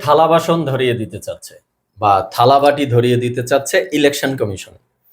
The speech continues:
এমন অভিযোগ করেছেন এনসিপির অন্যতম নেতা নাসিরউদ্দিন পাটোয়ারি। আচ্ছা, ইলেকশন কমিশনও কি শেষ পর্যন্ত এনসিপির সাথে তামাশা শুরু করেছে,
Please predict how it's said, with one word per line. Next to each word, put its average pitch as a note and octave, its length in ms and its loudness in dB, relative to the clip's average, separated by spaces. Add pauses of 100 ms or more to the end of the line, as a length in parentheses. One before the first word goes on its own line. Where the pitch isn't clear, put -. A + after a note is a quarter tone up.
(320)
এমন D3 300 2
অভিযোগ C3+ 520 4
করেছেন D#3 340 4 (160)
এনসিপির E3 540 2
অন্যতম C#3 560 0
নেতা C3+ 320 2 (540)
নাসিরউদ্দিন B2+ 680 -2
পাটোয়ারি। F2 420 -8 (1160)
আচ্ছা, E3+ 300 2 (840)
ইলেকশন G#3+ 460 0
কমিশনও G#3+ 460 2
কি G#3 120 0
শেষ F3+ 280 2
পর্যন্ত F3+ 420 0 (280)
এনসিপির D#3 500 -2
সাথে D#3 260 -2
তামাশা C#3 440 0
শুরু D3+ 240 -6
করেছে, C3 360 0